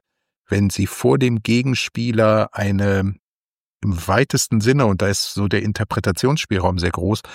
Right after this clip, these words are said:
so eine abfällige Geste machen oder den Ball vor seiner Nase quasi so, die drehen den Ball ja jetzt immer so ein da, ne?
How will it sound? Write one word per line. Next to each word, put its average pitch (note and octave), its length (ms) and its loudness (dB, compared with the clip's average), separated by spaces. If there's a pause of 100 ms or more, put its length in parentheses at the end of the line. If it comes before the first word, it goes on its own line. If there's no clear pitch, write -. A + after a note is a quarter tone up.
(260)
so - 140 0
eine A2 200 2
abfällige - 760 0
Geste A#2 480 2
machen F2 420 0
oder G2+ 260 0
den G2 320 0
Ball A#2 300 2
vor A#2 580 -2
seiner G#2+ 380 0
Nase G#2+ 460 2
quasi F#2+ 460 0
so, F2+ 240 0
die F2 180 -4
drehen A2 340 2
den F#2+ 180 2
Ball G2+ 200 4
ja F#2+ 100 2
jetzt F#2 220 0
immer G2 180 0
so E2+ 140 -2
ein F#2+ 320 -2
da, E2+ 200 -4
ne? G2+ 220 0